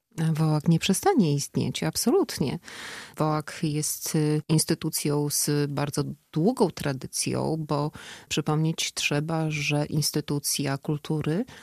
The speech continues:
powstała w tysiąc dziewięćset pięćdziesiątym szóstym roku. Najpierw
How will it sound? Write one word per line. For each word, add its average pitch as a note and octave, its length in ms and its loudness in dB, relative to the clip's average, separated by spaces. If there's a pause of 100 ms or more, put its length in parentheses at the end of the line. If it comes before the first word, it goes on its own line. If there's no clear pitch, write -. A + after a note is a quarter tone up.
(100)
powstała C#3+ 580 0
w - 280 -8 (180)
tysiąc E3 260 0
dziewięćset D3+ 280 -2
pięćdziesiątym D#3 540 -2
szóstym D#3+ 360 -2
roku. D3 500 0
Najpierw E3+ 540 0